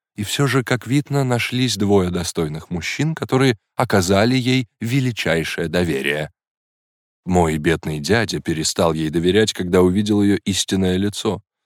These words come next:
Она убила его. Он умер от ужаса, который испытал, поняв,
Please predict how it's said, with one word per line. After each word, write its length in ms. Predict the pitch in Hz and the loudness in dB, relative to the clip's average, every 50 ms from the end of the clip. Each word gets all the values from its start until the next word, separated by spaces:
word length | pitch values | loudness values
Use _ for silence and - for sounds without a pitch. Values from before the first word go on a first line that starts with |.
| _ _ | _ _
Она 260 | - 92 92 95 95 - - | 0 2 2 2 2 0 2
убила 480 | 110 110 107 107 120 127 127 107 85 | 0 2 2 4 4 4 4 4 2
его. 420 | 73 73 73 73 73 71 73 76 - _ _ _ _ | 0 -4 -6 -8 -8 -8 -8 -10 -10 _ _ _ _
Он 180 | - 110 107 107 | 2 4 6 8
умер 240 | 113 113 110 104 101 | 8 8 6 6 4
от 160 | 98 92 - | 2 0 0
ужаса, 340 | 127 127 117 131 120 - 123 | 0 2 2 2 2 2 0
который 360 | - 127 107 113 113 117 113 | 0 0 0 2 2 2 2
испытал, 540 | 107 - - 104 98 - 110 110 117 127 120 | 2 0 -2 -4 -2 0 4 4 4 4 4
поняв, 360 | - 110 104 110 113 110 | 2 0 2 2 2 0